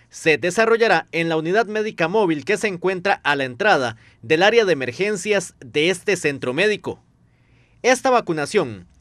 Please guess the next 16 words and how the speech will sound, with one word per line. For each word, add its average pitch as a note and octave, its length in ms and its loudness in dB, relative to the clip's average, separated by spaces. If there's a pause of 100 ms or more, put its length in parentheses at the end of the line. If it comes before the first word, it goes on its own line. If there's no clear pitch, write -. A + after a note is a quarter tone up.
(140)
se - 220 4
realizará G3 500 2
sin F3+ 240 -6
cita E3+ 360 -4
previa G3 400 -2 (360)
y B2+ 120 -2
es E3+ 140 2
para F#3+ 160 0
mayores F3 520 0
de D#3 220 -4
cuarenta A3 480 0
años F#3 320 -4
con A#3+ 260 -2
factores G3 680 -2
de C#3 220 -4
riesgo. C#3 500 -2